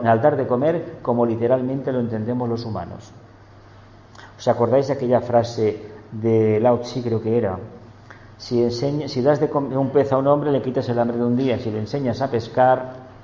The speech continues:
le solucionas la papeleta", ¿verdad que sí? Dar de comer sin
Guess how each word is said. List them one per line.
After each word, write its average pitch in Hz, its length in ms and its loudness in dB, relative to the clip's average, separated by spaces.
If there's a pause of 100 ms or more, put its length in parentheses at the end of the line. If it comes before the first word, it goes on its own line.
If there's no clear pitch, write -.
(380)
le 120 80 0
solucionas 123 540 2
la 131 100 4
papeleta", 127 520 4
¿verdad 110 260 0
que - 120 -4
sí? 170 300 -4 (880)
Dar 160 320 8
de 175 140 4
comer 123 420 2 (1040)
sin - 540 -4